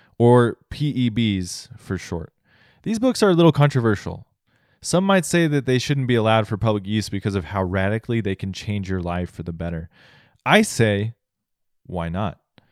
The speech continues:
Let's hit these next weeks hard with some insider info on books that will enhance your performance in all, in life in all kinds of different areas.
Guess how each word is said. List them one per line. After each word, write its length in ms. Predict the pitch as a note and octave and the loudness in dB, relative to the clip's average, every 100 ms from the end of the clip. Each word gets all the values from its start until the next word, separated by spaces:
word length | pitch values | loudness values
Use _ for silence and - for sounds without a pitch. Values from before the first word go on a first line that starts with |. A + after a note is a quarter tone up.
| _ _ _ _ | _ _ _ _
Let's 200 | D3+ G3 | -2 2
hit 120 | A3+ | 0
these 200 | G#3 F3+ | 0 0
next 240 | D3+ D#3+ - | 0 0 0
weeks 180 | D#3 - | 0 2
hard 300 | C#3+ C#3+ B2+ | 6 6 6
with 100 | A#2 | 2
some 160 | B2 B2 | -2 0
insider 420 | D3 D3 D#3+ D3 | 0 4 4 4
info 320 | C3 C3 B2+ | 2 0 4
on 160 | A2+ G#2 | 2 4
books 220 | B2+ C3+ | 2 2
that 80 | A#2+ | 0
will 100 | G#2+ | 0
enhance 400 | F#2 B2 C#3+ D3+ | 0 -2 -2 -2
your 60 | |
performance 520 | C#3+ C3+ - A2+ G2+ - | -4 -4 -2 -2 -2 -2
in 140 | G2 - | -6 -4
all, 180 | G#2 - | -6 -4
in 120 | A2+ | -4
life 320 | A2 A2 F#2+ | 0 0 0
in 120 | G#2+ G#2 | -4 -6
all 340 | - G#2+ B2 | -4 0 0
kinds 460 | - - G#2+ G2+ G2 | -2 -4 -2 -2 -4
of 80 | |
different 260 | F2+ - F#2 | -6 -8 -6
areas. 380 | F2+ E2+ E2+ | -6 -8 -12